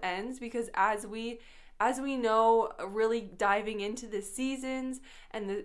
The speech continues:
the equinoxes and solstices through our Matrix of Light retreats, I've really discovered how, um,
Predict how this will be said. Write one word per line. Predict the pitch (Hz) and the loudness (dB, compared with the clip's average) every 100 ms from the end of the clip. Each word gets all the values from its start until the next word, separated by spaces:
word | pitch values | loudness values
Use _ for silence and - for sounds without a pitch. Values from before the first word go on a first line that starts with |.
| - | -8
the | 196 - | -12 -10
equinoxes | 247 - 233 233 220 233 - 208 | -10 -4 -2 0 0 -2 -10 -8
and | 208 196 | -8 -4
solstices | 226 220 220 240 233 220 | 0 0 -2 -8 -8 -8
through | - 214 208 202 | -6 0 2 2
our | 185 190 | 0 -2
Matrix | 185 190 190 185 196 | -6 -8 -10 -10 -10
of | 170 | -8
Light | 175 175 - | -8 -8 -8
retreats, | 175 - 262 262 262 - - - - - | -12 -8 -6 -6 -10 -18 -20 -20 0 6
I've | 240 294 | 6 4
really | 240 233 226 | 4 4 4
discovered | 202 226 - 202 196 190 190 | 2 -2 0 0 2 -2 -4
how, | - 190 185 180 190 190 - - - 190 | 2 8 10 8 2 -4 -16 -20 -4 2
um, | 190 175 170 | 4 2 -4